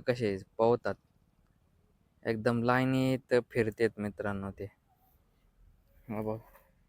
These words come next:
लाइटिंग व्यवस्थित लावलेली मित्रांनो. नाईटच्या टायमाला हे लाईट दिसतात ना, एकदम भारी जे ला-, लागतात मित्रांनो.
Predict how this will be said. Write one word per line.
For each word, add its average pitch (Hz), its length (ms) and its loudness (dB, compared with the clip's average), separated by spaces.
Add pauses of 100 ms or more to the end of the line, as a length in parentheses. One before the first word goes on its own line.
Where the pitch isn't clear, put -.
(760)
लाइटिंग 123 600 0
व्यवस्थित 131 500 0
लावलेली 113 460 -2
मित्रांनो. 113 520 -4 (140)
नाईटच्या 123 480 -2
टायमाला 127 340 0
हे 117 160 -2
लाईट 123 240 2
दिसतात 127 400 -4
ना, 117 100 -6 (680)
एकदम 123 320 0
भारी 110 280 -2
जे 104 300 -2
ला-, 101 200 2
लागतात 113 440 -2
मित्रांनो. 107 520 -6